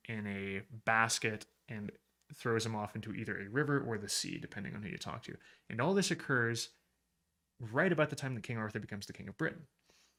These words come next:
right? So Gwyn-, so Gwyn Bach is on the sea floating around for approximately forty years, and he's eventually caught by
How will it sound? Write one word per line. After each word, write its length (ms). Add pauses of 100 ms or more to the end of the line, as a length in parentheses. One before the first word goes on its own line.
(560)
right? 240 (880)
So 380 (520)
Gwyn-, 320
so 200
Gwyn 240
Bach 300
is 160
on 180
the 80
sea 340
floating 320
around 340
for 140
approximately 540
forty 320
years, 200
and 60
he's 140
eventually 500
caught 600
by 500